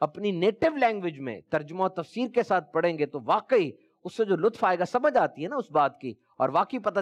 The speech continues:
چلتا ہے کہ قرآن کس طریقے سے ہماری problems کو ایڈریس کر رہا ہے۔ تو الحمدللہ یہ بات یاد رکھیے گا کہ دماغ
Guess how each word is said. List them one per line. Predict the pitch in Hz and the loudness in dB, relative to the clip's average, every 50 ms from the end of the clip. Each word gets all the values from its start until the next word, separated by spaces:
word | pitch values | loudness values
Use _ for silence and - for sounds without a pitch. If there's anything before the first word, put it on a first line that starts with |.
| 156 | -2
چلتا | 165 165 147 160 180 | -2 -6 -4 -4 -6
ہے | 175 175 | -6 -6
کہ | 165 | -6
قرآن | - 156 160 165 175 180 | -2 0 0 0 0 -2
کس | - 214 202 - _ | -4 -6 -6 -4 _
طریقے | 196 185 208 202 196 240 226 | -6 -4 -4 -2 -2 -2 -2
سے | - - 180 160 147 - _ _ _ | 0 -2 -4 -4 -4 -6 _ _ _
ہماری | 131 139 147 151 165 160 | -4 -2 0 0 0 -2
problems | 151 - 151 143 143 143 151 160 156 147 147 - | -4 -2 0 0 0 0 -2 -4 -4 -6 -8 -4
کو | - 143 143 139 - _ _ _ _ | -2 0 0 0 -2 _ _ _ _
ایڈریس | - 139 139 113 104 165 185 175 - - | -4 -4 -2 -2 0 0 0 0 -2 -8
کر | - - 120 | -8 -6 -4
رہا | 101 101 87 90 107 92 80 | -4 -4 -4 -2 -4 -4 -4
ہے۔ | - - _ _ _ _ _ _ _ _ | -6 -12 _ _ _ _ _ _ _ _
تو | - 160 | -4 -2
الحمدللہ | 160 165 226 254 269 247 262 233 240 233 233 233 233 226 - - - _ | -2 -2 -4 -4 -2 -2 0 0 2 4 4 4 4 4 2 0 -10 _
یہ | - 156 190 196 | -2 0 0 2
بات | 175 180 185 185 185 | 4 4 2 2 0
یاد | 131 147 156 190 | 0 0 0 2
رکھیے | 185 170 156 147 147 - 170 143 | 0 -2 -6 -8 -6 -4 -4 0
گا | 135 147 143 143 _ _ _ _ _ _ _ _ | 0 0 0 -2 _ _ _ _ _ _ _ _
کہ | 147 147 147 139 131 | 2 4 4 4 4
دماغ | 120 107 143 139 156 175 208 226 | 2 -2 -2 0 2 4 4 4